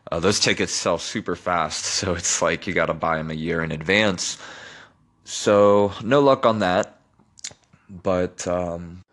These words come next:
I'll be very excited to do the covering for the World Cup, as well as the Overwatch League, which was, um, the, the starting date for that's been announced. It's around December twentieth,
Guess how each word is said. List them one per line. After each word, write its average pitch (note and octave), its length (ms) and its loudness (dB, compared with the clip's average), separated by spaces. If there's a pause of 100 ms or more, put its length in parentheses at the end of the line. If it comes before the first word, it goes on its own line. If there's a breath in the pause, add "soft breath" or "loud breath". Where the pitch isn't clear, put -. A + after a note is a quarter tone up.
(560 soft breath)
I'll A2+ 140 4
be D3 120 2
very D3 300 6
excited G#2 560 4
to F2 400 0
do F2+ 240 -2
the E2 80 0
covering G#2+ 560 2
for F#2+ 280 4
the G2+ 180 6
World G#2+ 420 4
Cup, A#2 320 2 (180)
as F#2+ 240 2
well C#3 380 6
as G2+ 400 4
the F2+ 140 2
Overwatch G#2+ 580 6
League, E2 300 -2
which E2 360 0
was, F#2 600 4 (760 loud breath)
um, E2+ 480 2 (240)
the, G2 300 0
the G2 180 -2
starting B2 440 4
date A2 200 0
for G#2+ 140 -6
that's G2+ 320 0
been G2 180 -4
announced. F#2 640 -2
It's - 200 -6
around E2+ 380 0
December F#2 380 -4
twentieth, G#2 640 -2